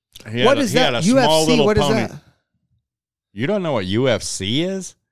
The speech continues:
Speaker 2: Well, I'm thinking of the martial art, the,
Speaker 1: Uh, yeah,
Speaker 2: the
Speaker 1: I'm talking
Speaker 2: sport.
Speaker 1: about when it first started.
Speaker 2: Oh, yeah?
Speaker 1: I'm
Speaker 2: Yeah,
Speaker 1: talking,
Speaker 2: U F C
Speaker 1: I'm,
Speaker 2: one,
Speaker 1: I'm,
Speaker 2: yeah.
Speaker 1: yeah, I'm talking
Speaker 2: With,
Speaker 1: about
Speaker 2: like,
Speaker 1: I wa-,
Speaker 2: Gracie,
Speaker 1: I
Speaker 2: Royce
Speaker 1: watched
Speaker 2: Gracie.
Speaker 1: one and two, three, four. I, I think
Speaker 2: Yeah.
Speaker 1: I went through the first, I think I recorded, like, the first, uh,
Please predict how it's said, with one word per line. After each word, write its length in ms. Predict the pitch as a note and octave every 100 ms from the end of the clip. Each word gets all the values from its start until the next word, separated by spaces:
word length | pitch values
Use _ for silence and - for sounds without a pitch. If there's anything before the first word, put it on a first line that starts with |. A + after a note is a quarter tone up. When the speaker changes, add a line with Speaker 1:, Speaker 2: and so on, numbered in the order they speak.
| _
Speaker 2:
Well, 100 | F3+
I'm 200 | F3+ A3+
thinking 300 | G#3+ C#4 A3+
of 120 | G3 D3+
the 280 | D3 B2+ -
martial 480 | D3 F#3 - D3 D3+
art, 200 | F#3+ C#3+
the, 280 | C3 A#2+ - -
Speaker 1:
Uh, 120 | F#2
yeah, 320 | G2 G#2 G2 A2+
Speaker 2:
the 60 |
Speaker 1:
I'm 140 | D3 C3+
talking 160 | C#3+ A3+
Speaker 2:
sport. 120 | E3+
Speaker 1:
about 200 | A#2 G#2+
when 140 | A2
it 100 | G2
first 200 | G#2 F#2
started. 400 | - F#2 D#2 C2 _ _ _ _ _ _ _ _ -
Speaker 2:
Oh, 220 | A3+ G#3 C#3
yeah? 320 | D3 G3 G3+ - - -
Speaker 1:
I'm 100 | -
Speaker 2:
Yeah, 80 | A3+
Speaker 1:
talking, 200 | G#3 C4
Speaker 2:
U 40 |
F 40 | F#3+
C 60 |
Speaker 1:
I'm, 100 | B3+
Speaker 2:
one, 260 | C#4 C4+ D3
Speaker 1:
I'm, 60 | G#3+
Speaker 2:
yeah. 180 | F3 C3+
Speaker 1:
yeah, 200 | C3 G2
I'm 100 | A#2+
talking 220 | B2+ A#2+ A2+
Speaker 2:
With, 120 | -
Speaker 1:
about 60 | A2+
Speaker 2:
like, 140 | F3+
Speaker 1:
I 60 | G#2+
wa-, 20 | F3+
Speaker 2:
Gracie, 460 | F#3 F#3+ - G3+ F#3
Speaker 1:
I 40 | -
Speaker 2:
Royce 40 | D#3
Speaker 1:
watched 180 | F#3+ A#2 B2 F#2+
Speaker 2:
Gracie. 60 | A#2+
Speaker 1:
one 260 | C3+ C#3+ C#3
and 100 | B2+
two, 460 | D3 C#3+ C#3 C#3
three, 320 | B2+ C#3 C3+
four. 380 | A2 B2+ B2+ B2+
I, 160 | A#2+ B2
I 40 |
think 200 | B2 F4
Speaker 2:
Yeah. 100 | A3
Speaker 1:
I 60 | C3
went 240 | A#2 A#2
through 140 | G#2+ A#2
the 100 | F#2+
first, 340 | A#2 A2 - G#2+
I 80 |
think 180 | G2+ A#2+
I 40 | C3+
recorded, 540 | A2+ - A#2+ A2 G#2+
like, 220 | G#2 G2
the 80 | G2
first, 580 | - A2 G#2+ G2+ - A2
uh, 520 | G2+ G2+ G2+ G2